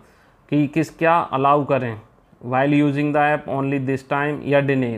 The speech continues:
deny मतलब मना कर दें। तो while using the app कर देंगे आप इसको, और allow me to record audio, द-, इसको भी while using the app कर देंगे। अब देखिए, यहाँ पर मैंने एक email आईडी से login कर लिया है।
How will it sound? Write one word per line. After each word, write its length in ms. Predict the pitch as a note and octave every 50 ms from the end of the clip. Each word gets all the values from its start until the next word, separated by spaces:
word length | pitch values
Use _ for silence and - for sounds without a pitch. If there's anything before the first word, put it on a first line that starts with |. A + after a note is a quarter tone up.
| A2
deny 200 | A#2+ B2+ C#3 C#3+ C#3+
मतलब 260 | C#3+ C3+ C#3 D3 C#3+
मना 280 | C#3 C3+ C3+ C3+ C3 A#2+
कर 140 | A#2 A#2 A2
दें। 220 | G#2 G#2+ G#2 G#2 A2
तो 180 | - E3 E3 D3+
while 320 | C#3 C#3 D3 D#3+ F3 E3
using 380 | D#3 D3 C#3+ C#3 D3 D3+ D3+ C#3+
the 120 | D3 C3 F2+
app 200 | C#3+ - C#3+ -
कर 120 | B2 A#2 A2
देंगे 280 | A#2 A#2+ A#2+ C3 C#3
आप 200 | C#3 C#3 C3+ -
इसको, 280 | C#3 C3 - F#3 G#3+ B3+ A#3+ - _ _ _ _ - _ _ _ _ _ -
और 340 | B2+ B2 B2 B2 B2+ B2 - -
allow 240 | C3 C#3 C#3+ C#3+ D3 C#3
me 160 | C#3 C#3+ C3+
to 160 | C#3 D3+ C#3+
record 340 | C3 C3 B2+ - C3 C3 C3
audio, 380 | C3+ C#3 C3+ C#3+ D#3+ G3 A3+ A#3 A#3 - _ _ _ _ _ _ _ _ - _ _ _ _ _ _ -
द-, 220 | - B2 B2 - - -
इसको 320 | G#2 B2 - - C#3+ C#3
भी 220 | C3+ F3 G#3+ B3 A3+ - - _ _ _ _ _ -
while 300 | A#2+ B2 B2 B2 C3 C3 C3
using 340 | C3 B2+ C3 E3+ G#3+ B3+ B3 - - _ - - A#2+
the 140 | B2+ A2+ D2 A2+
app 200 | A#2 A2+ - -
कर 140 | A#2+ A2+
देंगे। 320 | A2 A#2+ B2 C#3 E3+ G#3+ A3 - - _ _ _ _ _ _ _ _ -
अब 160 | C#3 D3 D3+
देखिए, 380 | D3+ E3 D#3 D#3 F3 F3+ F3+ F#3
यहाँ 460 | F3+ D3+ B2+ B2+ B2+ B2 B2 C#3 C#3+
पर 140 | C#3 - D#3+
मैंने 300 | D#3+ D#3+ D#3+ E3 F3 F3+
एक 320 | E3+ D#3 D#3 C#3+ - - -
email 280 | C#3 C#3 D3 D#3+ E3+ E3+
आईडी 240 | D#3 C#3+ C3+ C#3+ D3
से 140 | - E3+ D#3
login 320 | D3 C#3 C3+ C#3+ C#3+ C3+
कर 200 | C3 C#3+ C#3 C#3+
लिया 280 | D3 C3 B2+ B2 A#2 A2
है। 200 | A2 B2 C#3+